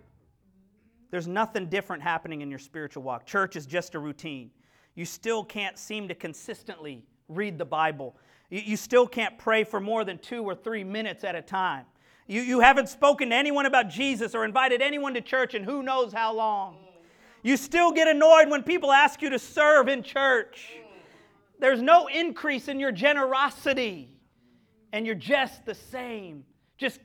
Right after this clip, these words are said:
kinda going around in circles. Just going around in circles. What is preventing you from growing today? For Cleopas and his traveling partner,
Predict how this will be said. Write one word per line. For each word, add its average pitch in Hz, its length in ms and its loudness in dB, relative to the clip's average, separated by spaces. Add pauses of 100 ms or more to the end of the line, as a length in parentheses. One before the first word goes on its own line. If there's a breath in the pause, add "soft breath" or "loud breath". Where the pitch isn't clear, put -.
(180)
kinda 262 220 0
going 254 320 2
around 233 340 -2
in 202 80 -12
circles. 214 800 -12 (560)
Just 247 220 -12
going 233 220 -4
around 220 300 2
in 202 80 -6
circles. 180 580 -6 (320 soft breath)
What 285 540 4
is 285 180 -2
preventing 254 840 0
you 247 180 -4
from 202 360 -6
growing 220 720 0 (800)
today? 180 640 -2 (1400)
For - 220 -4
Cleopas 247 640 0
and 190 100 -8
his 190 180 -6
traveling 220 520 0
partner, 202 540 -2